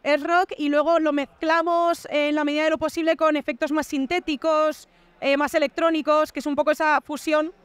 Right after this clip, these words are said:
que estamos intentando buscar, y yo creo que lo que más nos caracteriza es el directo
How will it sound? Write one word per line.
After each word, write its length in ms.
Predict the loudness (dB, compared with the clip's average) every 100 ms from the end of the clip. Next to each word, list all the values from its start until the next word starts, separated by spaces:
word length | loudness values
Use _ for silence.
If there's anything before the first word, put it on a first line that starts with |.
| _ _ -4
que 40 |
estamos 280 | 0 0 0
intentando 680 | -2 0 0 0 0 2 0
buscar, 420 | -2 0 2 0 -4 -16 -8
y 480 | -4 -4 -4 -6 -8 -14 0
yo 100 | 2
creo 160 | 2 2
que 80 |
lo 120 | 0 0
que 100 | -2
más 160 | -2
nos 140 | -2 0
caracteriza 720 | -2 -2 -4 -4 0 0 2
es 240 | 0 -2
el 100 | -2
directo 680 | -2 -4 -4 -4 0 0